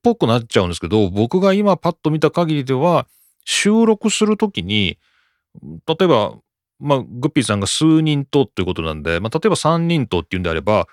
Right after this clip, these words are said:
四人目の参加者としてビージーエムを流す人を入れてですね、<laughs> その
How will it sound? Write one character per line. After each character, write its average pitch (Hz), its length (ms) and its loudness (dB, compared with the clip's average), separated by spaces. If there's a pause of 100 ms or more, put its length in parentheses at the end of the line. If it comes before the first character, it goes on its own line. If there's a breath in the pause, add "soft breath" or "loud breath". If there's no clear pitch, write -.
(160 soft breath)
四 120 180 0
人 226 300 2
目 226 100 2
の 214 120 0
参 208 320 -2
加 220 120 -2
者 185 160 -2
と 127 100 0
し - 80 -6
て 143 120 -2
ビ 143 280 -2
ー - 20 -6
ジ 147 160 -6
ー 165 200 0
エ 165 60 0
ム 151 180 0
を 127 60 0
流 120 300 0
す 90 480 0
人 98 340 0
を 78 120 -4
入 78 100 -4
れ 82 100 -2
て - 160 -4
で 143 100 2
す - 160 -2
ね、 98 280 -2
<laughs> 101 40 -4
そ 131 220 0
の 165 240 0